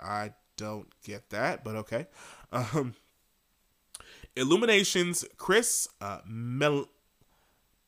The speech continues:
Meledandri said in the Nintendo Direct event that the film will complete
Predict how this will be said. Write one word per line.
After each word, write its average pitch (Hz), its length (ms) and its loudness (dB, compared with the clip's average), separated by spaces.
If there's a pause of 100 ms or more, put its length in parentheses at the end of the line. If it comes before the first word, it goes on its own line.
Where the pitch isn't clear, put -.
(560)
Meledandri 180 960 4
said 156 360 4
in 135 220 -2
the 131 60 0
Nintendo 165 560 4
Direct 165 440 2
event 123 480 0
that 123 240 -2
the - 80 -2
film 190 280 4
will 160 140 4
complete 208 680 -4